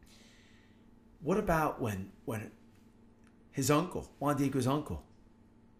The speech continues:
is not well, and, and Juan Diego thinks he's, his uncle's gonna die? Blessed Mother assures him, assures him that his uncle will get well.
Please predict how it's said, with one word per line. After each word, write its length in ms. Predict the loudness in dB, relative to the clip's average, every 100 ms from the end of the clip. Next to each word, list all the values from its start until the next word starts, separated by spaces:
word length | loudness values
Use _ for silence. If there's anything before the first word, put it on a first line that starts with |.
| -4
is 100 | 2
not 220 | 2 2
well, 260 | 2 2 0
and, 160 | -6
and 280 | -8 -8 -8 -2
Juan 180 | 2 4
Diego 240 | 4 2
thinks 260 | -2 -2 -4
he's, 140 | -6 -12 -20 -20 -4
his 120 | -2
uncle's 240 | -2 -2
gonna 180 | -4 -2
die? 360 | -2 -4 -6 -12 -18 -20 -20 -20 -20 -20 -20 -20 -20 -16 -4
Blessed 260 | -2 0
Mother 240 | 0 -2 -4 -10 -8
assures 760 | -2 2 2 2 4 4 4 2
him, 140 | -4 -10 -20 -20 -20 -20 -10 -4
assures 680 | 0 2 4 4 4 2
him 160 | 0 -4 -8 -20 -20 -20 -20 -20 -20 -20 -20 -20 -20 -20 -20 -20 -20 -20 -20 -20 -2
that 100 | 2
his 140 | 4 4
uncle 240 | 4 2
will 160 | 2 2
get 240 | 2 2
well. 280 | 0 -2